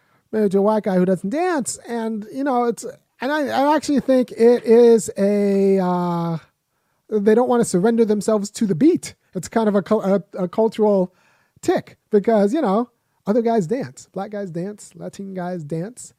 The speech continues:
White guys don't dance. It's, I think it's a, it's an institution of colonialism. Like, hip movement is for women and the gays, right? That's why the white guys don't do ballet. All right.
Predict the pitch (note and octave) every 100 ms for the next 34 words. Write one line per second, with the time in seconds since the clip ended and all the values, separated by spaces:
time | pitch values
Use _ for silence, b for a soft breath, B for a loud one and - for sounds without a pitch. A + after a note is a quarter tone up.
0 | - F3+ G#3+ G3 E3 F#3 F3 F#3+ G3+ -
1 | - _ - F#3 G3 G3+ A#3 A#3 A#3 A3
2 | G#3+ G3+ D#3+ F#3 G#3 G3 F#3 E3 G3 G#3
3 | A3+ G3 G#3 - A3 C4 E3+ C#3+ C3+ -
4 | _ _ _ _ _ - E3+ F3 - _
5 | _ - A#3 - E3+ F#3+ F#3+ F#3+ - E3+
6 | - G3+ F3+ F#3+ G3 F#3+ F3 F#3 G#3+ B2
7 | G#2+ - _ _ D3+ F#3 F#3 D#3+ F3 E3
8 | E3 C#3+ D#3+ D#3+ D#3+ E3 E3 E3 F#3 D3
9 | B B3 -